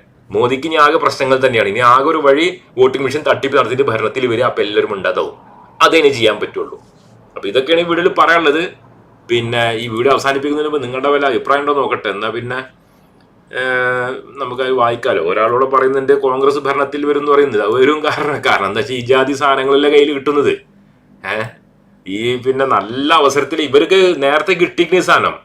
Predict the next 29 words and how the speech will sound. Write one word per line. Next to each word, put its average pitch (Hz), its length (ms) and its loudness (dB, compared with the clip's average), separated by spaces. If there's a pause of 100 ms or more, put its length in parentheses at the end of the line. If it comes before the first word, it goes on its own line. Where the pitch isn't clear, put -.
(220)
പ്രജ്വൽ 135 480 0
രാവണയുടെ, 127 500 2 (760)
അതാ 110 200 4
അതുകൊണ്ടാണ് 139 520 4
ഇവർ 160 260 2
പറയുന്നത് 143 540 4
അമിത്ഷാക്ക് 131 480 0
അറിയാമായിരുന്നു 139 600 2
എന്ന് 147 140 4
പറയുന്നുണ്ടല്ലോ. 117 500 2 (720)
ആ 107 40 -8
സംഗതി 110 340 -2
ഇതാണ്. 107 320 0 (420)
അപ്പൊ - 140 -4
അങ്ങനത്തെ 127 340 0
സാധനം 143 300 2
ഇവരുടെ 139 200 0
കയ്യിൽ 143 220 2
കിട്ടിയാൽ, 139 280 2
ഇവർ 135 160 6 (140)
ഈ 131 240 -2
കോൺഗ്രസിന്റെ 127 520 0
കയ്യിൽ 139 280 2
ഈ 139 200 -2
വീഡിയോ 131 340 4
കിട്ടിയാൽ 127 500 2 (500)
അവർ 113 160 2
നോക്കി 143 260 4
നിൽക്കുവോ? 139 540 0